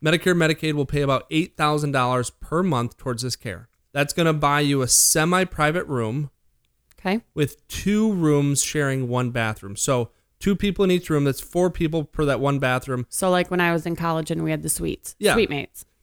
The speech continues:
Speaker 1: And so when you put four people on the prune diet to one bathroom,
Speaker 2: No go.
Speaker 1: I call that a traffic jam at eight thirty.
Speaker 2: Right.
Speaker 1: Now,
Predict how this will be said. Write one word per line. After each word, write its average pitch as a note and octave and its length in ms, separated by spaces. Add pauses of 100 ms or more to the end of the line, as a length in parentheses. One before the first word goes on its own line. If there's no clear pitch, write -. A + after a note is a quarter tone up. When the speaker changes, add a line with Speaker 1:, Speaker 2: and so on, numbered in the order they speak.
Speaker 1:
And F3+ 180
so F#3 360 (100)
when F3+ 220
you G3 100
put - 240
four A3 600
people G3 880 (440)
on D#3+ 180
the D#3+ 80
prune G#3 380
diet C3+ 500 (640)
to F3+ 140
one F#3+ 320
bathroom, E3+ 800 (200)
Speaker 2:
No D#3+ 400
go. D#3 440 (120)
Speaker 1:
I D#3 80
call D#3+ 240
that D3+ 140
a C#3 40
traffic D3+ 440
jam A#2+ 220
at A#2 120
eight B2+ 180
thirty. G#2 300 (220)
Speaker 2:
Right. - 340 (880)
Speaker 1:
Now, D#3+ 360